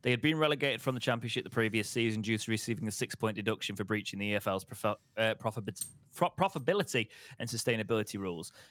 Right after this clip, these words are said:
Despite relegation, Wednesday's pre-tax loss significantly decreased from twenty-five point eight million to seven point three million, as revenue rose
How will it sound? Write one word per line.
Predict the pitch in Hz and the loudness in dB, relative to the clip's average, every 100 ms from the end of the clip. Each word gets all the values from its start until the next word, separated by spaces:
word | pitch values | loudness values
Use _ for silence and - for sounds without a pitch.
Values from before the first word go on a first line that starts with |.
| - | -8
Despite | - 160 147 | 0 0 2
relegation, | 160 147 123 110 - 110 | 0 2 2 0 -2 0
Wednesday's | 113 113 113 | 0 -2 -6
pre-tax | - 170 - 151 - | 0 0 2 -2 -2
loss | 120 - | -2 -2
significantly | - 104 127 - 139 120 | -4 -6 -6 -6 -6 -6
decreased | 117 120 120 107 - | -8 -4 0 0 -2
from | 104 | -4
twenty-five | - 123 - 131 123 - | -2 -2 0 0 0 0
point | 117 | -2
eight | 113 92 | 0 -2
million | 107 98 98 | -4 -4 -6
to | - | -6
seven | - 98 98 | -4 -4 -4
point | 98 98 | -8 -8
three | - 101 | -6 -6
million, | 98 90 90 90 | -6 -10 -10 -8
as | 98 | 0
revenue | 107 101 98 101 | 0 0 -4 -2
rose | 98 95 98 | 0 -2 -4